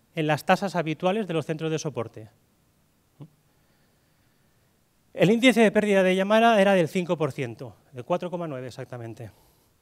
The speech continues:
Era terriblemente inflexible, era nuestra religión. O sea, si el centro de soporte pierde más del cinco por ciento de llamadas,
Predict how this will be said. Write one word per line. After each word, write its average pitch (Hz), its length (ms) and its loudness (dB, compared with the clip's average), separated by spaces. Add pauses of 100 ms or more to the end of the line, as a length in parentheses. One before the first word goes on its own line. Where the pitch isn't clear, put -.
(680)
Era 151 220 -2
terriblemente 170 540 -2
inflexible, 147 580 -2
era 175 140 2
nuestra 147 320 -4
religión. 117 520 -8 (1160)
O - 20 -20
sea, 120 140 -10
si 165 200 -6
el 156 100 -2
centro 220 360 4
de 220 120 2
soporte 190 520 2
pierde 208 360 0
más 170 240 2
del 143 160 -4
cinco 196 340 -6
por 170 160 -4
ciento 160 340 -8
de 147 120 -4
llamadas, 202 480 -4